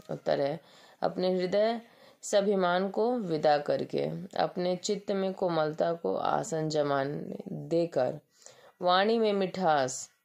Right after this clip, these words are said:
और सच्चाई को बसाकर विनय की असली झलक पैदा होती है। तो स्टूडेंट्स, यहाँ बोला जा रहा है विनय की असली झलक कब पैदा होती है?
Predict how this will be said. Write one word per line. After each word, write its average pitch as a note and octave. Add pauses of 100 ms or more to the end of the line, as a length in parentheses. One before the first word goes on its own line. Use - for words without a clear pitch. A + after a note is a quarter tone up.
(120)
और C#3+ (880)
सच्चाई F#3
को G#3
बसाकर D#3 (560)
विनय F3+
की A#3
असली F3
झलक E3+
पैदा C#3+
होती C#3
है। C3+
तो E3
स्टूडेंट्स, E3
यहाँ D#3+
बोला D3+
जा D3
रहा D3
है D#3
विनय E3+
की F#3+
असली F#3+
झलक G3
कब G3+
पैदा G#3
होती G#3
है? A3+